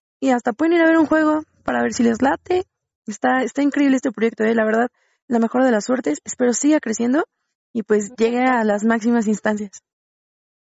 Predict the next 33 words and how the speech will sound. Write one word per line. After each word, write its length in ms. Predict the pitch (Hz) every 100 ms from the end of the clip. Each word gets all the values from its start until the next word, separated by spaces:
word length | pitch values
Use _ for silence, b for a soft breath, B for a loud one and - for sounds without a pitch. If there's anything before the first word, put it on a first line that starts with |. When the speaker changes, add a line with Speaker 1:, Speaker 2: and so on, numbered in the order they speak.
| _
Speaker 2:
Muchísimas 520 | 262 247 247 262 226
gracias, 440 | 220 240 247 269 262 -
no 120 | 226
se, 140 | 226 226 -
no 80 | 240
se 100 | -
olviden 240 | 240 247 240
de 80 | 226
seguirnos, 680 | 233 220 254 269 - _ _ _ _ _ _ _ _
por 100 | 220
favor. 400 | 214 214 226 277 _ _ _ _ _ -
Speaker 1:
Igual 360 | 233 240 254 -
en 140 | 262
la 80 | 269
descripción 600 | 269 240 240 240 240 226
del 180 | 226 240
episodio 480 | 240 214 220 226 233
voy 140 | 226
a 40 | 214
dejar 260 | 202 208
las 140 | 202 202
redes 160 | 202 -
sociales, 480 | - 269 302 381 _ _ _ _ _ _ _ -
por 200 | 269 262
si 240 | 269 285
no 140 | 262 240
las 140 | 214
escucharon, 580 | 214 - 285 302 311 294
por 180 | 294 277
si 200 | 294 302
se 120 | -
les 140 | 220 -
perdió, 440 | 226 302 339